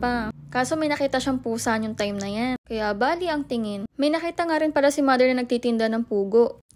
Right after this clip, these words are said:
Kaya ayan, napabili siya. So after nga niya, nagpahinga kami ng konti. Ay, ang sarap ng higa ng aking nanay, oh. Tapos tamang kwentuhan lang,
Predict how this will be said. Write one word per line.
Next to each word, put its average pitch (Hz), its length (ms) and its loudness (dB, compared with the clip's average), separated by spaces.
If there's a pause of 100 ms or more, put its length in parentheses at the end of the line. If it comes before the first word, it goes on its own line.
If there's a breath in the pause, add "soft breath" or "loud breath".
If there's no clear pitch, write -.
(120)
Kaya 240 160 -4
ayan, 240 160 -2
napabili 214 400 0
siya. 233 160 -6 (260)
So 247 160 -2
after 349 240 0
nga 330 240 -2
niya, 277 160 0
nagpahinga 240 400 -2
kami 220 240 -4
ng 208 160 -6
konti. 262 640 -2 (640 loud breath)
Ay, - 160 -6
ang 240 80 -4
sarap 226 320 -2
ng 220 80 -4
higa 220 320 -2
ng 214 160 -4
aking 214 320 -2
nanay, 208 400 -4
oh. 208 240 -6 (400 loud breath)
Tapos 233 400 -4
tamang 226 320 -2
kwentuhan 233 640 0
lang, 302 480 0